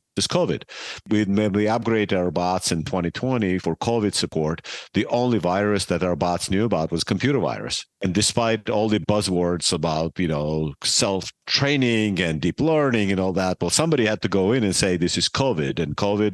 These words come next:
is virus, and it's called corona. And if somebody wants to cancel their travel and get the refund because of covid, it has some meaning." So all of that needed to be coded. With larger language models, and Kai G P T is different. If you go to Kai G P T and say,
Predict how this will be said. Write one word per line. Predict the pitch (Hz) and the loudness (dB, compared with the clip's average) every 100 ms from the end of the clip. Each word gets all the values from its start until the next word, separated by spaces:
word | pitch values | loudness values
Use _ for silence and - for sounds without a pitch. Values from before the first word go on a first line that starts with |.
| - | 0
is | 98 85 | 0 0
virus, | 101 110 80 69 | 0 0 0 -2
and | 76 73 - - | -4 -6 -8 -4
it's | 110 - | -2 0
called | 107 98 - | 0 0 0
corona. | 101 110 135 104 78 80 | 0 2 2 2 0 0
And | 85 85 82 80 - - | 0 0 0 -4 -8 -4
if | 92 - - - | -2 -2 -6 -6
somebody | - 123 117 110 | 0 2 2 2
wants | 104 101 - | 2 0 -2
to | |
cancel | - 104 107 101 | -2 0 0 0
their | 95 92 | 2 0
travel | 87 - 110 101 90 90 - - - | 0 0 0 0 0 -2 -6 -18 -4
and | 104 98 | -2 0
get | 92 95 - | 0 0 2
the | |
refund | 113 127 - 90 90 | 2 2 0 0 2
because | 90 95 87 | 0 0 -2
of | - | -2
covid, | - 139 117 95 87 82 | -2 0 2 0 0 0
it | |
has | 104 98 | 0 0
some | - 98 | 0 2
meaning." | 120 139 85 | 2 2 0
So | 73 107 | 0 -2
all | - 147 | 0 0
of | 156 | 2
that | 123 104 - | 0 -2 -2
needed | 98 90 | 0 0
to | 87 | -2
be | 73 | -4
coded. | 71 - - - - - - - | -4 -4 -6 -8 -12 -12 -12 -4
With | 123 139 | 0 2
larger | 175 180 160 | 2 0 0
language | 165 147 135 | 2 0 0
models, | 131 156 147 80 92 - | 0 0 0 -2 -2 -2
and | 98 | -2
Kai | - 123 113 | -2 0 0
G | 120 | -2
P | 117 | 0
T | 120 139 | 0 0
is | 123 | 0
different. | 156 - 87 | -2 -2 -2
If | 87 | 0
you | |
go | 110 131 | 0 0
to | - | 0
Kai | - 120 | 0 -2
G | - 104 | -2 0
P | 107 | 0
T | 147 190 127 | 2 2 2
and | 90 87 | 2 0
say, | - 101 98 98 101 | 0 2 2 2 0